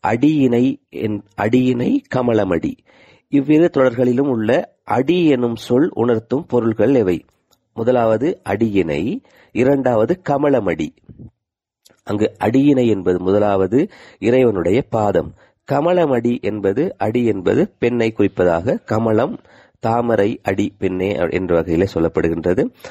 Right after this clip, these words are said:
அடுத்து ஒரு வினாக்கள், இப்பாடலில் இடம்பெற்றுள்ள மலர்களை வகைப்படுத்துங்கள். ஒன்று, நீரிலே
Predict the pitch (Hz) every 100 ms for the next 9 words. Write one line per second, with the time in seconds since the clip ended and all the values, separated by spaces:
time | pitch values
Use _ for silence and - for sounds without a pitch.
0 | - - 120 147 - 151 135 131 - _
1 | _ _ - 123 127 123 131 185 - _
2 | _ _ _ _ - - - 113 113 135
3 | 143 151 135 127 127 - 117 151 131 127
4 | 139 135 135 123 113 110 92 - 87 82
5 | - 113 117 107 104 110 110 104 101